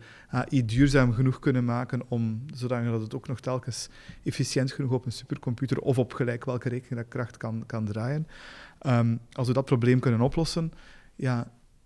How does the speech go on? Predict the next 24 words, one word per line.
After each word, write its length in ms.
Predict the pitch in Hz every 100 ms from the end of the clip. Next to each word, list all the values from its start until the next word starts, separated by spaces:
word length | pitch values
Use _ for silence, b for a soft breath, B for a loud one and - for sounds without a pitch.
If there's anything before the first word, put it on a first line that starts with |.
| - -
kan 160 | 143
dat 180 | 135 -
pad 180 | 139 -
wel 140 | 127
blijven, 560 | 117 120 120 117 113 113
blijven 500 | 127 120 117 117 117
lopen. 300 | 113 135 151
En 160 | 139 120
denk 160 | 117 113
ik 120 | -
wel 280 | 117 131 139
dat 240 | 120 120
het, 280 | 107 - -
ehm, 300 | - 110 107 104 _ _
ja, 160 | - 117
zeker 260 | 127 123 117
geen 200 | 127 127
taboe 320 | 117 107 139
meer 180 | 147 127
zal 200 | 117 110
zijn 420 | 117 131 143 107
dat 260 | 120 110 -
we, 240 | 110 110 -
ehm, 260 | - 113